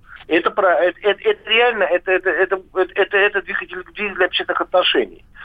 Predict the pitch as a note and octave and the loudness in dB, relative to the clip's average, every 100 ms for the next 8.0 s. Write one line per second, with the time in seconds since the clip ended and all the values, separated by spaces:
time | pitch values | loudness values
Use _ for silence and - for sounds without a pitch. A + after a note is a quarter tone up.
0 | - - - - C3+ D#3 F3 F#3 F3+ F3 | -14 -14 -16 -4 0 4 4 4 4 4
1 | - E3+ D#3+ D#3 F3+ G#3 - A#3+ A#3+ - | 2 4 4 4 4 0 2 0 0 -4
2 | E3+ F3 A3 G#3+ D3 A#2 - C#3+ E3+ E3+ | -4 -4 0 4 4 2 0 2 4 2
3 | - - F3+ E3+ E3 E3 E3 D#3+ D#3+ D#3+ | 0 -6 2 4 6 6 6 4 4 4
4 | D#3 D#3+ D#3 - G#3 A#3 - - E3+ E3 | 6 6 4 2 0 -2 -2 0 0 2
5 | C3 A#2 A2 - - - - - - - | 2 2 -2 -6 -16 -16 -20 -20 -20 -18
6 | - - C3+ C3+ C3+ C3+ D3 - F#3+ A#3+ | -2 2 4 4 4 4 2 0 0 2
7 | A#3 F3 - C#3 A#2 - C3 A#2+ A2+ A#2+ | 0 0 0 -2 -2 0 2 4 4 2